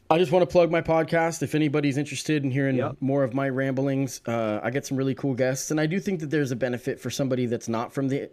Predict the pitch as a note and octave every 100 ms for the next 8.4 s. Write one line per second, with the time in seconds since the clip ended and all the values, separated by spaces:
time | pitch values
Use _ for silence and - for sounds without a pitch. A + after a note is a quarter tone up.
0 | - A2+ C#3 C3+ C#3+ C3+ B2+ B2+ C3+ C3
1 | B2 B2+ B2+ C#3+ D#3+ E3 D#3+ - - -
2 | - D#3 D#3 - D3+ - D#3+ E3 C#3+ F#2+
3 | - _ _ D3 D#3 F3+ E3+ D#3+ D3 D3
4 | C#3 C3+ C3 B2 A2+ B2 G2+ B2+ A#2+ A#2
5 | G#2+ G2 - _ - _ _ _ _ -
6 | C3 B2 C#3 - C#3+ B2+ B2+ A#2 G#2 -
7 | _ _ _ _ - C#3 C3 A2+ - C#3+
8 | B2 G2 B2 -